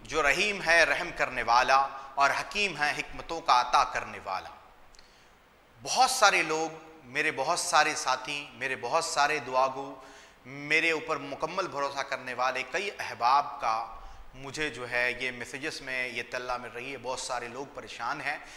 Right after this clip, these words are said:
कि कोरोना वायरस कब जाएगा, और उससे भी ज़्यादा इस चीज़ को लेकर परेशान हैं कि क्या कोरोना वायरस हवा में फैल गया है, क्या अगर हवा में फैल गया है तो उसका इलाज क्या है।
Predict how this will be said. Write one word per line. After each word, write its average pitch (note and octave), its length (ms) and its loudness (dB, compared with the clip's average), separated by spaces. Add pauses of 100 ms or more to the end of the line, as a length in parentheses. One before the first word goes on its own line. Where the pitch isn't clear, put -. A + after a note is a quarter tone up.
(240)
कि F#3 360 4 (520)
कोरोना E3+ 340 2
वायरस D3 520 2
कब F3+ 160 0
जाएगा, A#2+ 500 0 (260)
और B2+ 220 -6
उससे G3+ 220 -2
भी F3 120 -2
ज़्यादा D3 420 4
इस F3 180 -8
चीज़ F3+ 180 -6
को D#3 80 -6
लेकर C#3 300 -6
परेशान B2 400 -4
हैं C3+ 120 -8
कि C3 200 -6
क्या D#3 240 6 (580)
कोरोना D#3 300 4 (100)
वायरस D3 480 2
हवा C3+ 240 2
में D3+ 120 -4 (100)
फैल A#2 300 0
गया C#3+ 260 0
है, D3 460 -10 (140)
क्या E3 120 8 (120)
अगर D#3 240 4
हवा D#3+ 260 2
में F3 140 -2
फैल D#3 300 4
गया C#3+ 240 4
है C#3 160 0
तो C#3+ 120 -8
उसका C3+ 260 -2
इलाज A#2+ 460 0
क्या A2 140 -6
है। F2+ 200 -8